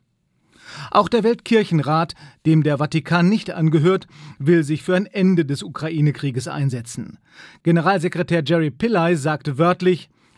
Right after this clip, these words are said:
„Es herrscht Krieg und wir müssen uns damit befassen und unaufhörlich für den Frieden arbeiten.“ Der Weltkirchenrat werde deshalb, so wörtlich, Versuche in die Wege leiten, die innerorthodoxe Spaltung zu überwinden,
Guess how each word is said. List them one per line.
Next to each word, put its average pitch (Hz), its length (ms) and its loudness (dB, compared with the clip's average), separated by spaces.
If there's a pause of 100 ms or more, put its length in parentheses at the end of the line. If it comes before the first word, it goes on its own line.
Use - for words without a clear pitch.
(160)
„Es - 140 -6
herrscht 160 300 -2
Krieg 226 340 -4 (240)
und 156 200 0
wir 160 60 4
müssen 175 280 2
uns 160 140 0
damit 160 260 0
befassen 190 560 0 (100)
und 180 160 0
unaufhörlich 170 720 0
für 165 120 -2
den 190 180 0
Frieden 160 320 -2
arbeiten.“ 117 640 -10 (640)
Der 131 120 0
Weltkirchenrat 196 840 0 (220)
werde 143 240 -2
deshalb, 190 540 0
so 135 240 -8
wörtlich, 170 440 0 (240)
Versuche 220 520 0
in 202 100 -4
die 170 160 0
Wege 196 220 2
leiten, 180 500 0 (240)
die 185 180 -8
innerorthodoxe 202 720 -2
Spaltung 175 600 -2
zu - 100 -6
überwinden, 165 640 2